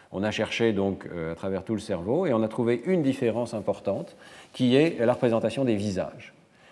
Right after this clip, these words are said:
Et c'est, ça ouvre des pistes assez intéressantes de recherche. Vous voyez qu'ici,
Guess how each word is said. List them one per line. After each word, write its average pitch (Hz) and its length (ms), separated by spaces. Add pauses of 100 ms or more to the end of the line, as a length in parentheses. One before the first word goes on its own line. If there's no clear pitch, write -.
(100)
Et 92 80
c'est, 107 320
ça 110 180
ouvre 113 220
des 92 100
pistes 120 300
assez 98 180
intéressantes 104 500
de 92 60
recherche. 87 400
Vous 123 60
voyez 127 240
qu'ici, 143 460